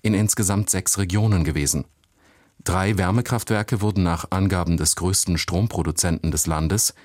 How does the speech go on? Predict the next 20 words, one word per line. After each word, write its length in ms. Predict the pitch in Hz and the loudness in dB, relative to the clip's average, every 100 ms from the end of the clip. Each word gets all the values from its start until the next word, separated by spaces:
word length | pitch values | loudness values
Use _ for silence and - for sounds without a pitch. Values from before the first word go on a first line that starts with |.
| _ | _
D 240 | - 95 95 | -2 0 0
tec, 340 | 90 80 - _ - | -2 -4 -8 _ -10
schwer 300 | - 90 80 | -4 -2 -2
beschädigt. 580 | 82 90 87 71 - - _ _ _ - - - | -2 -2 -2 -4 -8 -14 _ _ _ -20 -20 -8
Auch 160 | - 104 | -4 0
der 120 | 131 | 0
Stromnetzbetreiber 1080 | 117 113 127 135 - 117 - 104 98 101 - | 0 2 4 2 0 -2 -2 0 0 0 -2
Ukrenergo 720 | 107 - 87 90 107 90 76 - - - - | -2 0 0 2 0 0 -2 -4 -14 -12 -6
berichtet 400 | 87 90 92 - | -2 -2 -2 -2
von 140 | 87 | -2
Schäden. 380 | - 78 76 - _ _ _ _ _ _ 95 | -2 -2 -4 -8 _ _ _ _ _ _ 0
Die 80 | |
Hauptstadt 440 | 95 98 - 104 - | 2 2 0 -2 -2
Kiew 340 | - 104 107 - | 0 2 2 0
wurde 240 | 101 113 110 | -2 0 0
in 100 | 104 | 2
der 100 | 98 | 2
Nacht 260 | 92 - | 0 -2
ebenfalls 520 | 87 104 87 85 76 | -2 0 0 -2 -2
attackiert. 600 | 73 82 82 92 82 - | -4 -4 -2 0 0 -2